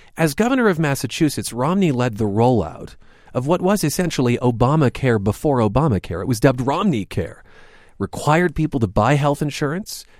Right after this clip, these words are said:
That state expanded Medicaid to cover the poor. Uh, these are all things Republicans have largely fought.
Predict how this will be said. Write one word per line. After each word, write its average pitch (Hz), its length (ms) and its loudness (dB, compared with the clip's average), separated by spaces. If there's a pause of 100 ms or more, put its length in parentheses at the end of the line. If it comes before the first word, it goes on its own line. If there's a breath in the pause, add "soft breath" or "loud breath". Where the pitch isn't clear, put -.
That 104 180 -2
state 110 320 -2
expanded 147 720 -2
Medicaid 135 640 -2
to - 60 -2
cover 104 280 -4
the 92 100 -6
poor. 135 500 -2 (600 soft breath)
Uh, 120 80 -4
these 139 160 2
are 143 100 2
all 180 140 2
things 160 520 -2 (300)
Republicans 135 520 0
have 110 120 -2
largely 101 480 -2 (100)
fought. - 580 -8